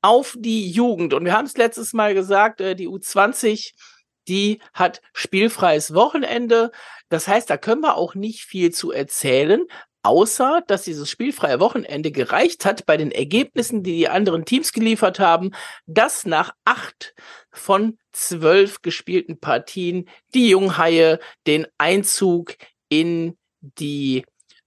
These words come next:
Top-Division erreicht haben. Und nicht nur die Junghaie haben das geschafft, sondern auch die D E G.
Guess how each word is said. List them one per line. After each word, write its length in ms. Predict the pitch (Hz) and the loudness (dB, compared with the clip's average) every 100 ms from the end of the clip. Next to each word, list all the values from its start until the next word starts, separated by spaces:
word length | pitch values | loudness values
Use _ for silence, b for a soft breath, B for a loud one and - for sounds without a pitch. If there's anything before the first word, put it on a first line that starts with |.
| _ _ - | _ _ -2
Top-Division 1000 | 277 339 - 240 233 214 180 190 196 190 - | 0 0 -2 0 2 0 4 4 4 2 -2
erreicht 640 | 160 160 170 185 185 - | -2 0 2 2 0 -2
haben. 420 | 170 165 165 165 | 2 2 2 -4
Und 240 | - 156 135 | -4 -4 -4
nicht 340 | 175 208 - | -4 -4 -4
nur 280 | 190 180 180 | -2 0 0
die 160 | 170 165 | 0 2
Junghaie 440 | 226 208 202 185 | 2 4 2 4
haben 260 | 185 185 170 | 2 0 -2
das 180 | 160 | -8
geschafft, 460 | - 156 170 165 - | -8 -4 -2 -2 -4
sondern 580 | 143 143 151 165 165 147 | -8 -2 -2 0 -4 -4
auch 240 | 139 143 | -4 -6
die 160 | - 156 | -6 -8
D 140 | 147 | -2
E 180 | 127 131 | -2 -2
G. 320 | 147 226 240 | 2 2 2